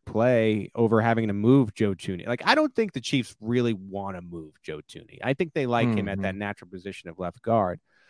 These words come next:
Speaker 1: So if you have a guy like this who has really been able to impress you throughout the whole offseason, so we're talking about voluntary workouts, mandatory workouts, now into training camp, uh, and you have that guy on the roster, I think he's certainly gonna make the team, and he's, you're gonna be better for it.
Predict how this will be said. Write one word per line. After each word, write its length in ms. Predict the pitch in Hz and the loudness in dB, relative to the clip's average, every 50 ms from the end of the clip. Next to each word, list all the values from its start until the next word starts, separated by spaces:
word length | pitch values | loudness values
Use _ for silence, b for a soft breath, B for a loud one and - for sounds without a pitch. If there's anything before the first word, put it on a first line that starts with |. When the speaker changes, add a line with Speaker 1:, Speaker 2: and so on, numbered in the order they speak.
| _ _ - | _ _ 2
Speaker 1:
So 120 | - 151 | 4 4
if 60 | 135 147 | 6 8
you 100 | 147 160 | 8 8
have 120 | 196 208 | 8 8
a 60 | 190 | 8
guy 220 | 131 123 120 117 113 | 8 10 10 10 10
like 200 | 110 107 107 - | 8 6 4 4
this 360 | - 104 104 110 127 - - - | 2 2 2 2 0 -4 -6 -4
who 380 | - 107 104 101 104 104 101 | 0 0 2 2 2 0 -2
has 260 | 107 101 95 - - _ _ _ _ _ _ _ _ _ - | -4 -6 -8 -10 -16 _ _ _ _ _ _ _ _ _ -8
really 380 | 120 123 151 160 143 123 117 95 | -2 2 4 6 6 6 4 4
been 240 | 87 - 120 110 | 0 0 0 2
able 240 | 113 117 113 110 110 | 2 2 2 0 -2
to 140 | - - 113 | -2 -2 -6
impress 460 | 101 92 - - 131 127 123 - - | -6 -6 -4 -2 -2 -2 -2 -2 -4
you 80 | 110 104 | -6 -4
throughout 300 | - 107 110 113 107 - | -2 0 0 0 0 0
the 80 | - 90 | -2 -6
whole 300 | - - 143 175 180 160 | -2 0 2 4 6 6
offseason, 720 | 143 143 143 - - - 101 98 90 104 110 139 143 131 - | 6 4 2 0 -4 -8 -8 -6 -6 -6 -6 -8 -8 -12 -6
so 200 | - 95 92 90 | -2 0 2 2
we're 100 | 95 95 | 2 4
talking 220 | 117 110 107 110 | 2 2 2 2
about 120 | 101 92 | -2 -2
voluntary 460 | 87 104 113 120 113 - 123 117 117 110 | -2 -4 -4 -4 -4 -2 -2 0 0 0
workouts, 440 | 113 110 104 - 107 107 104 - - | -2 -4 -4 -4 -4 -6 -6 -6 -8
mandatory 360 | 104 104 107 95 113 107 101 | -10 -8 -8 -6 -6 -4 -2
workouts, 440 | 98 101 95 - 101 98 95 - - | -2 -2 -4 -4 -6 -8 -8 -6 -6
now 180 | 104 107 110 | -6 -4 -4
into 140 | 107 101 98 | -6 -8 -10
training 380 | - - - 113 117 120 101 87 - | -14 -14 -12 -10 -10 -10 -12 -12 -14
camp, 220 | 90 87 87 90 _ _ _ _ _ _ _ _ _ - | -16 -16 -16 -16 _ _ _ _ _ _ _ _ _ -4
uh, 120 | 98 101 - | -2 -2 0
and 140 | 127 120 123 | 0 0 0
you 60 | 117 117 | 2 2
have 180 | 156 175 185 | 2 2 4
that 220 | 139 110 104 98 90 | 4 2 2 2 2
guy 420 | 107 120 123 101 92 90 90 92 - - | 2 4 4 4 2 0 -4 -4 -6 -6
on 120 | 101 101 | -8 -6
the 60 | 101 92 | -6 -4
roster, 560 | 101 107 107 107 - - - 90 90 90 87 | -4 -2 -2 -2 -4 -6 -8 -6 -6 -6 -6
I 100 | 90 92 | -6 -6
think 180 | - 107 - | -6 -8 -8
he's 120 | - 95 - | -8 -10 -6
certainly 260 | - 120 - 113 107 | -6 -6 -6 -6 -6
gonna 120 | 104 98 | -6 -6
make 180 | 98 98 95 _ | -6 -8 -8 _
the 60 | - | -14
team, 360 | 87 - - 117 113 101 92 | -16 -8 -6 -4 -4 -4 -4
and 60 | 90 92 | -6 -8
he's, 80 | 90 - | -10 -10
you're 240 | 110 107 101 107 110 | -8 -6 -2 2 2
gonna 100 | 117 107 | 2 2
be 100 | 98 92 | 2 -2
better 240 | 85 113 113 107 95 | 0 0 2 2 0
for 340 | - - - 175 - 123 120 | -2 -2 -2 2 4 4 4
it. 80 | 120 | 2